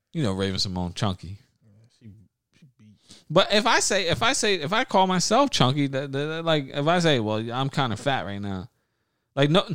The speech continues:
Speaker 1: if th-, that's the thing, right? So if I say, like, we talked about Lizzo, you talked about Lizzo and how much you don't appreciate her weight.
Speaker 2: Sexy.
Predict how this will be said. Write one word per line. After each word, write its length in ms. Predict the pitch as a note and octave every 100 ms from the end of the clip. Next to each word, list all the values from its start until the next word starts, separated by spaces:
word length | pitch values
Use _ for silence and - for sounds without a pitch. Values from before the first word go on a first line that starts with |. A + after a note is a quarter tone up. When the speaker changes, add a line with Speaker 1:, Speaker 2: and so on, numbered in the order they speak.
| - -
Speaker 1:
if 240 | G#3+ G3+ C4
th-, 180 | D4 D#4
that's 180 | D#4
the 100 | D4+ -
thing, 280 | E4 A#3
right? 180 | E3+ F#3 - -
So 140 | - E3
if 80 | G3+
I 80 |
say, 260 | A3+ A3 E3+
like, 280 | D3+ D#3 D3+
we 100 | F3+
talked 240 | G3 F#3+
about 220 | E3 D3+ D3+
Lizzo, 480 | F3+ B2+ G2+ G#2 -
you 240 | A2+ F#3
talked 220 | F3+ D3
about 220 | A#2 G#2+
Lizzo 420 | G2+ F#2+ F#2 F#2+ G2
and 80 |
how 140 | G#2+ A2+
much 220 | G#2 G#2
you 120 | G#2+
don't 180 | G2+ G2+
appreciate 380 | F#2+ A2+ G2 F#2
her 120 | F2
weight. 280 | F2 F2 - _
Speaker 2:
Sexy. 340 | C#3 D3 _